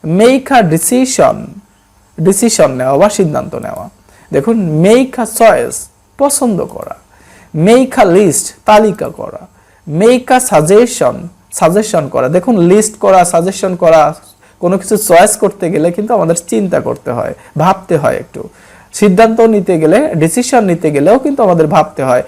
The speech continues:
কোনো ভবিষ্যৎবাণী করতে গেলেও কিন্তু আমাদের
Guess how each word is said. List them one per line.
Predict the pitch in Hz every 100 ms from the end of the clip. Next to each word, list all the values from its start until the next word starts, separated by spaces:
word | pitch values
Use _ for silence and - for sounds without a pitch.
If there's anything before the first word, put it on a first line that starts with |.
| - -
কোনো | 214 220 226
ভবিষ্যৎবাণী | 151 165 233 - 240 208 202 196
করতে | 180 170 160
গেলেও | 147 156 285 494 - _
কিন্তু | - 180 196
আমাদের | 156 156 240